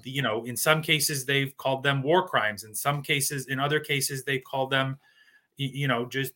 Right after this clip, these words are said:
you know, human rights abuses of, of a different sort. Um, what's different is that in this report, it's all being linked together as part of a system,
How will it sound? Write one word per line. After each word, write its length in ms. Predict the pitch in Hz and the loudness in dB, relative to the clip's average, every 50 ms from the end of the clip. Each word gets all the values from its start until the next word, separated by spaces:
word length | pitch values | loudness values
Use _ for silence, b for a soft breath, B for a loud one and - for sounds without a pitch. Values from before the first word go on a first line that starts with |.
| _ - | _ -18
you 220 | 120 127 139 123 | -14 -12 -10 -10
know, 60 | 117 - | -8 -4
human 220 | 156 170 165 165 | -2 0 0 4
rights 280 | 165 170 180 185 185 - | 4 6 6 6 4 2
abuses 480 | 165 147 156 147 143 - 156 147 135 139 | -2 -2 -2 0 0 0 0 0 0 2
of, 220 | 143 139 135 - - | 2 2 0 0 -2
of 120 | 135 127 135 | -2 0 0
a 60 | 139 | 0
different 420 | 135 151 151 147 - 156 143 139 | 2 2 0 0 0 -2 -2 0
sort. 440 | - - 220 220 214 135 110 - - _ _ _ _ _ _ _ _ _ _ _ - - | 0 0 2 4 4 4 4 2 -2 _ _ _ _ _ _ _ _ _ _ _ 0 4
Um, 360 | 143 139 139 139 135 135 - - | 6 8 8 6 4 0 -6 -6
what's 280 | 143 143 151 151 151 - | -2 0 0 2 0 0
different 480 | - 214 233 233 233 233 220 202 - - - | 2 4 4 4 6 6 4 4 4 0 2
is 480 | 160 151 147 147 143 139 135 - - - - 135 | 6 8 8 8 8 6 4 -2 -6 -10 -12 -10
that 480 | 127 123 147 143 139 135 139 - - _ _ _ _ - | -2 4 6 8 8 8 6 2 -2 _ _ _ _ -2
in 260 | 143 135 131 131 127 | -2 0 0 0 2
this 280 | 135 196 208 - - - | 2 4 4 4 4 4
report, 640 | 180 170 170 - 156 135 127 127 123 123 123 - _ _ _ _ _ _ _ _ _ _ _ _ _ - - - _ | 2 0 0 0 2 4 6 6 6 4 2 -2 _ _ _ _ _ _ _ _ _ _ _ _ _ -20 -20 -6 _
it's 240 | - 170 - - - - | 4 4 4 2 0 -2
all 340 | - 151 151 170 180 180 156 | 0 2 4 6 6 6 6
being 220 | 143 165 156 147 139 | 4 4 4 4 2
linked 340 | 131 139 151 160 156 - | 2 2 2 0 0 -2
together 720 | - - 139 123 147 160 180 180 156 143 131 127 127 - | -4 -4 0 6 8 8 8 8 6 6 6 4 4 4
as 220 | - 131 127 - - | 2 0 0 0 -2
part 420 | - - - - 151 143 143 143 139 | -4 -6 -4 2 4 6 6 6 6
of 140 | 127 120 | 4 2
a 100 | 123 113 | 0 0
system, 800 | 113 - - - - 185 185 - - - 113 95 90 - - | 2 2 4 6 6 6 6 4 0 -2 -6 -12 -14 -16 -20